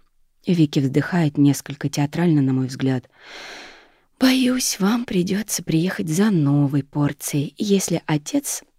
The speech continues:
неизвестно сколько ещё». Она на мгновение поднимает глаза,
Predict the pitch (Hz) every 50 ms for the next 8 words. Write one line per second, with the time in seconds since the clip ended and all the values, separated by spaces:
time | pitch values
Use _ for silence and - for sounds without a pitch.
0 | _ _ _ - 254 226 214 214 214 196 175 160 143 147 156 175 175 - 151 139
1 | - - - - 170 160 - - - 143 135 - - - - 147 127 - - _
2 | _ - - - - - _ _ _ _ _ - 170 170 165 165 165 156 160 147
3 | 165 170 175 180 220 240 226 202 180 - - 151 147 170 175 185 185 175 156 156
4 | 165 160 165 165 180 202 214 226